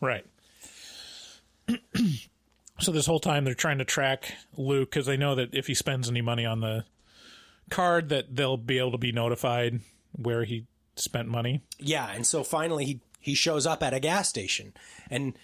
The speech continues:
Speaker 2: and he has bought, you know, w-, once they tell their brother and dad, "Oh, he bought something at this gas station," they're able to surmise, "Oh, he's heading to Hill House."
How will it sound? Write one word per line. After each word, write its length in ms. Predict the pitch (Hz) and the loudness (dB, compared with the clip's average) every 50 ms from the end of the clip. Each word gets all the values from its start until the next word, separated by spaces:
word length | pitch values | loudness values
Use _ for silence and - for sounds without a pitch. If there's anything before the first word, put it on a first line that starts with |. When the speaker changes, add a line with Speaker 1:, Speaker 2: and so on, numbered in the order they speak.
| - - - - _ - | -20 -20 -20 -20 _ -6
Speaker 2:
and 160 | 117 117 113 | -4 -4 -2
he 120 | 117 139 | 0 0
has 180 | 123 113 104 107 | 0 0 0 -2
bought, 320 | 110 147 156 147 139 - - | -2 0 0 -2 -4 -6 -6
you 140 | - 143 120 | -6 -4 -4
know, 160 | 101 90 95 | -4 -6 -6
w-, 220 | 98 107 113 120 | -8 -10 -10 -8
once 320 | 123 113 113 113 110 - - | -8 -6 -6 -2 -2 -2 -2
they 180 | - 120 110 | -2 -2 -4
tell 480 | 104 - - 120 113 113 110 104 101 - - | -6 -6 -6 -6 -4 -4 -6 -8 -10 -8 -8
their 240 | - 110 101 98 - _ _ _ _ - - - | -6 -6 -6 -6 -10 _ _ _ _ -20 -12 -6
brother 360 | 107 127 123 113 120 113 107 | -4 -4 -2 -2 -4 -6 -6
and 180 | 101 101 98 95 | -8 -10 -10 -8
dad, 440 | - 143 139 131 127 127 120 107 - _ - _ _ _ _ _ _ - | -6 -4 -2 -2 -2 -4 -6 -8 -12 _ -20 _ _ _ _ _ _ -4
"Oh, 220 | 175 170 151 139 | -2 0 0 0
he 100 | 127 156 | -2 -2
bought 260 | 139 139 160 160 160 | 0 0 2 2 2
something 300 | - 160 147 - 151 147 | 0 0 0 0 0 -2
at 120 | 143 - - | -2 -2 -2
this 140 | 139 - | -2 0
gas 300 | - - 190 185 190 175 | 0 2 2 2 2 2
station," 460 | - - 180 170 156 - 175 165 156 - - _ _ _ _ _ _ _ _ _ | 0 0 2 2 2 2 2 2 -2 -4 -8 _ _ _ _ _ _ _ _ _
they're 180 | - 135 131 131 | -4 -2 0 0
able 240 | 135 135 120 131 120 | 0 2 2 0 0
to 120 | - 131 | 0 0
surmise, 460 | 117 - 135 123 120 117 117 107 - - _ | 0 0 0 0 0 -2 -2 -2 -4 -6 _
"Oh, 180 | - 123 107 92 | -4 -4 -2 -2
he's 200 | 127 156 160 - | -2 -2 0 0
heading 280 | 170 160 135 131 127 - | 0 0 0 0 -2 -2
to 120 | - 113 | -4 -2
Hill 200 | - 165 160 131 | -2 -2 -2 -2
House." 340 | - 107 92 92 - - | -4 -6 -6 -6 -6 -6